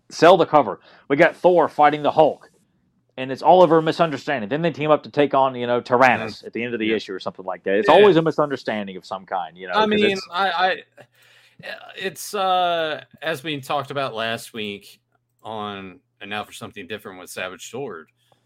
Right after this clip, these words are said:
Speaker 2: you, you have to make those covers make you want to pick it up.
Speaker 1: Yeah. It's,
Speaker 2: Either
Speaker 1: it's what draws
Speaker 2: immediately
Speaker 1: you.
Speaker 2: buy it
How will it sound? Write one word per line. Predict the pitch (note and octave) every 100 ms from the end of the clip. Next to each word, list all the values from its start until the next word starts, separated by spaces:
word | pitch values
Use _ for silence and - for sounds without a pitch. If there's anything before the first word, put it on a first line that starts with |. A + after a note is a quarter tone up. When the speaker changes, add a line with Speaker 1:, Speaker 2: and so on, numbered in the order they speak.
| _ _ _ _ _ _
Speaker 2:
you, | G2+ A2 - _ -
you | B2+
have | - D3+ D#3 -
to | D#3+
make | C3 C3 C3
those | A2 G#2
covers | - C#3 C3 G#2 F2 E2+ D#2+ - -
make | G2+ G#2 A2+ -
you | G2
want | E2 G2 G#2 G2+
to | - F2
pick | F#2+ F2
it | F2
up. | D#2+ D#2 _
Speaker 1:
Yeah. | G2 E2 - _ _ _ -
It's, | G#2 -
Speaker 2:
Either | - A2+
Speaker 1:
it's | B2+
what | A#2 C3
draws | F#3 A2 A2+ D3+
Speaker 2:
immediately |
Speaker 1:
you. | G#2+
Speaker 2:
buy | C3+ D3
it | E3 E3